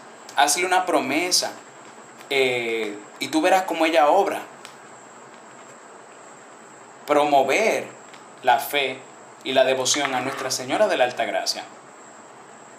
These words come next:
Ella no se cansa de hacer favores. Recuerden que ella fue la que se adelantó dándonos la imagen para que nosotros le pidamos. Entonces, no tener vergüenza. N-, no hay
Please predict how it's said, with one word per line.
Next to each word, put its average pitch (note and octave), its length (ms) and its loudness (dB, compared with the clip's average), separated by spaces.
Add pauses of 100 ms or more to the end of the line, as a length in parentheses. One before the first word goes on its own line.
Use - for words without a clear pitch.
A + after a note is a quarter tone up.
(640)
Ella E3 320 2
no D#3 260 0
se G3+ 160 -2
cansa F3+ 320 0
de A2+ 80 -2
hacer A2 200 -6
favores. G2+ 580 -8 (1200)
Recuerden D#3+ 400 0
que D#3+ 120 -2
ella E3 180 2
fue F#3+ 440 0
la B2+ 160 2
que C3+ 100 -6
se C#3+ 120 2
adelantó A#2+ 720 0 (520)
dándonos D#3 380 2
la C#3+ 120 2
imagen A#2 340 -4
para A#2 240 2
que B2 100 -8
nosotros C3+ 380 -4
le D#3 120 -2
pidamos. A2 340 -6
Entonces, C#3+ 320 -4
no D3+ 100 -2
tener E3 280 -2
vergüenza. C3 640 -4 (720)
N-, C#3 500 -8
no D#3+ 160 4
hay F3+ 380 0